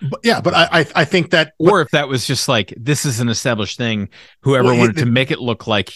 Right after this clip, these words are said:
Speaker 2: you know, he died under non-suspicious circumstances, you just make it look like a suicide.
Speaker 1: Well, but I, I, I think what it comes down to, though, is that they've been here long enough, and, like,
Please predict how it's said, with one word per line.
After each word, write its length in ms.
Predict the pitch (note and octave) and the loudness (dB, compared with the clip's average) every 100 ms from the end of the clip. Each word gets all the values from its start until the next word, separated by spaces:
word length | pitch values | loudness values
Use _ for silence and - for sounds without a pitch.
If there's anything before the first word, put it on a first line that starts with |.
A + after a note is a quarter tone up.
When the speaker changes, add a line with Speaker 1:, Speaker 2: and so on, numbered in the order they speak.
| - _ - | -20 _ -6
Speaker 2:
you 100 | A2+ | -4
know, 100 | G2+ | -2
he 120 | A2+ | 0
died 340 | G#2+ G2 G2 F#2+ | 2 0 0 -2
under 180 | F#2+ | -4
non-suspicious 640 | F#2+ F#2 F#2+ - - G#2+ - | -2 -4 -4 -8 -10 -10 -10
circumstances, 760 | - B2 G#2+ - F#2+ G2+ F#2 - - _ | -6 -4 -4 -4 -4 -6 -10 -14 -20 _
you 100 | A2+ | -4
just 220 | A2 G#2+ | -2 -2
make 180 | A2 F#2+ | 0 -2
it 60 | F2+ | -4
look 200 | F#2 - | -6 -6
like 160 | F2 | -6
a 40 | - | -6
suicide. 560 | - F2 - E2+ - - _ - | -6 -6 -6 -8 -10 -16 _ -4
Speaker 1:
Well, 240 | G#3+ G#3+ | 0 0
but 140 | A#2 E3 | 0 2
I, 120 | D#3+ D3 | 2 2
I, 200 | D#3+ D#3 - | 2 0 2
I 120 | D#3 | 0
think 280 | C#3+ F#3+ D3+ | 2 0 0
what 100 | D#3 | 0
it 80 | C#3 | 0
comes 220 | D3+ B2 | -2 -2
down 260 | C3+ F#3+ - | 0 0 -2
to, 120 | C#3+ | -6
though, 220 | A#2+ B2 | -6 -2
is 160 | B2 A2+ | -2 0
that 240 | B2+ A#2+ - - - | 0 0 -10 -18 -2
they've 260 | D#3 D3 - | 2 2 2
been 160 | F#3 | 0
here 180 | F3 F3+ | 2 0
long 320 | D#3 D3+ D3 | 2 0 0
enough, 440 | C#3 D#3 D#3+ C3 - | -2 -2 -2 -4 -4
and, 180 | D3+ D3 | -2 2
like, 280 | C#3 B2+ | 2 0